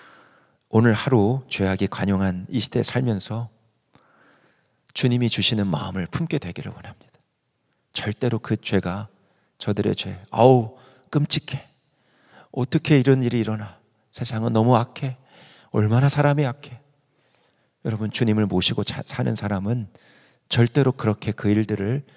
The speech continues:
그저 나와 아무 상관이 없는 것처럼 바라볼 수 없을 거예요. 주님은 반드시 죄에 대한 애통함을 갖게 하세요.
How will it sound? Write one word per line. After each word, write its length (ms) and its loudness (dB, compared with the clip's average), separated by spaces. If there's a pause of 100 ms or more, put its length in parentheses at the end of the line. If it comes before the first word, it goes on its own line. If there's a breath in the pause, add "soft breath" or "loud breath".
(320 soft breath)
그저 420 -2
나와 500 -2
아무 180 2
상관이 420 0
없는 260 0
것처럼 380 -6
바라볼 420 -6
수 300 -4 (540 soft breath)
없을 320 -8
거예요. 320 -18 (600)
주님은 360 -2
반드시 480 0
죄에 260 4
대한 360 0 (420 loud breath)
애통함을 520 -4
갖게 300 -16
하세요. 300 -16